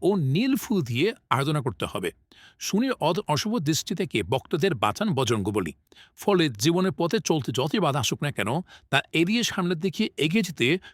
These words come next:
কোনো কষ্টই হয় না। প্রতি শনিবার সকালবেলা স্নান সেরে হনুমান চল্লিশা পাঠ করা প্রয়োজন। এবার দেখব সবচেয়ে ইম্পর্টেন্ট যে পাঁচটি কাজ ভুলও করা যাবে না শনিবার রাতে। অন্যথায় শনিদেবের দৃষ্টিতে জীবন নেমে আসতে পারে অশান্তি।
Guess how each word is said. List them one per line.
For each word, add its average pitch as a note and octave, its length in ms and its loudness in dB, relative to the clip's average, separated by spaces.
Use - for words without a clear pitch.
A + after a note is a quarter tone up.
কোনো E3+ 240 2
কষ্টই C#3 300 -2
হয় G#2+ 180 -2
না। E2 180 -4
প্রতি F#3+ 240 2
শনিবার F#3 400 2
সকালবেলা E3 680 0
স্নান F#3+ 380 2
সেরে C3+ 400 2
হনুমান F#3 280 4
চল্লিশা F3 340 0
পাঠ A2 260 2
করা - 200 -2
প্রয়োজন। G#2+ 400 0
এবার C4 220 6
দেখব C4 300 0
সবচেয়ে F3+ 420 0
ইম্পর্টেন্ট G#2+ 380 -4
যে A#3+ 140 2
পাঁচটি A3+ 460 -2
কাজ A3+ 280 0
ভুলও F3 280 2
করা C#3+ 240 -2
যাবে A#2 280 -2
না D#3+ 160 0
শনিবার C#3+ 380 2
রাতে। E2 300 -2
অন্যথায় G#3 500 2
শনিদেবের G3 560 0
দৃষ্টিতে D3+ 560 -2
জীবন A3 300 0
নেমে F3 220 0
আসতে C3+ 240 -4
পারে B2 180 -2
অশান্তি। F2+ 420 -4